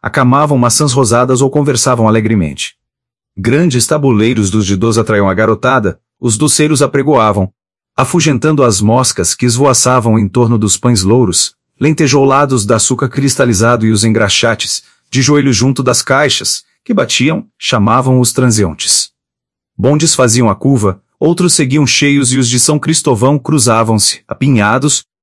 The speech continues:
com gente nos estribos. Os carros em fila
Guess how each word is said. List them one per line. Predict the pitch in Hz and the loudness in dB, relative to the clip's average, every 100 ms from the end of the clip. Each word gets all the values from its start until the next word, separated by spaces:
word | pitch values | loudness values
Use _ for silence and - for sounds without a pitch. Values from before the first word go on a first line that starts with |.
| _ | _
com | - 131 117 | -4 0 2
gente | 95 113 120 | 2 0 0
nos | 120 | 0
estribos. | 110 - 92 78 71 - - - _ _ _ _ _ _ - | 0 -2 -2 -4 -6 -8 -8 -10 _ _ _ _ _ _ -4
Os | 156 | -4
carros | - 170 156 135 | 0 0 0 0
em | 139 | 0
fila | 110 135 127 110 | -2 0 0 0